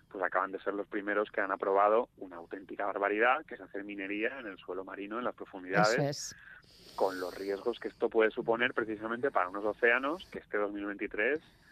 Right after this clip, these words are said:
Speaker 1: yo creo que han mandado la señal de alarma más, eh, criminal, más, más estridente de todas las que, el, digamos, en el tema climático se han lanzado este, estos últimos años.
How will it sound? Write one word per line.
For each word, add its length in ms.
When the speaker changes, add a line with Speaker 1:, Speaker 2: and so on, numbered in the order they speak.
Speaker 1:
yo 160
creo 140
que 60
han 100
mandado 720
la 400
señal 300
de 80
alarma 560
más, 420
eh, 260
criminal, 580
más, 220
más 180
estridente 640
de 120
todas 280
las 140
que, 140
el, 360
digamos, 380
en 80
el 100
tema 220
climático 520
se 140
han 80
lanzado 320
este, 220
estos 360
últimos 340
años. 340